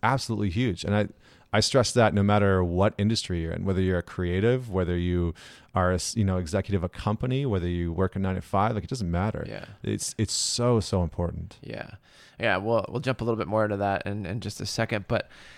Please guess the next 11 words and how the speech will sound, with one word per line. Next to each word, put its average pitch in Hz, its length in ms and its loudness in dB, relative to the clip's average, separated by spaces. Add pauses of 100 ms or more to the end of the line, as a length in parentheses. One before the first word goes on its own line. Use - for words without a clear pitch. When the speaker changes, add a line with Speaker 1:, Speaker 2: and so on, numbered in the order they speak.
(400)
Speaker 2:
just 123 240 0
for 151 120 4
those 117 440 6
people 117 300 0
that 104 180 0
don't 107 260 0
know 101 300 2
what 104 400 -2
Man 95 300 -4
Talks - 480 -6
is, 98 580 0